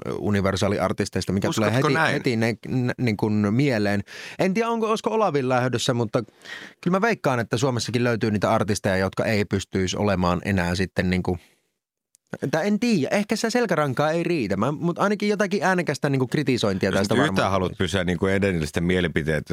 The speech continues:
Speaker 2: kanssa linjassa, niin uskotko todellakin, että suomalaiset artistit kävelevät levyyhtiöstä ulos tämmöisen kaupan jälkeen?
Speaker 1: Kiitos muistutuksesta.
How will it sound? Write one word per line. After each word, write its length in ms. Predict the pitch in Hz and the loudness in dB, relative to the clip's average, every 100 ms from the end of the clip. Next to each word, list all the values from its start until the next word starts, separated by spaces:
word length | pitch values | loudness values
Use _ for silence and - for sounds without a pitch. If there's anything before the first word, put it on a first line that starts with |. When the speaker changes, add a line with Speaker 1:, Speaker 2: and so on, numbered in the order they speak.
| - | -2
Speaker 2:
kanssa 340 | 85 80 - 80 | 0 0 0 2
linjassa, 440 | 90 85 69 78 | 2 2 0 0
niin 100 | 76 | 2
uskotko 440 | 95 107 131 - 120 | 0 0 -2 -2 -2
todellakin, 840 | - 139 113 80 78 78 80 73 73 | 0 2 2 2 0 0 -2 -2 -2
että 200 | 73 78 | -2 -2
suomalaiset 560 | 107 95 85 76 71 | 2 2 2 0 0
artistit 480 | 85 85 - - - | 0 0 -2 -6 -4
kävelevät 500 | - 85 80 71 71 | -2 0 0 0 0
levyyhtiöstä 720 | 90 82 76 67 - 65 - 73 | 0 2 0 0 -2 -4 -2 0
ulos 280 | 80 76 - | 2 0 0
tämmöisen 380 | 85 80 76 69 | -2 0 -2 -2
kaupan 360 | 73 65 65 | -2 0 -2
jälkeen? 320 | 67 67 - - | 0 -2 -6 -2
Speaker 1:
Kiitos 280 | 110 98 | 0 2
muistutuksesta. 760 | 110 110 110 98 95 - - | 2 0 0 -2 -2 -4 -4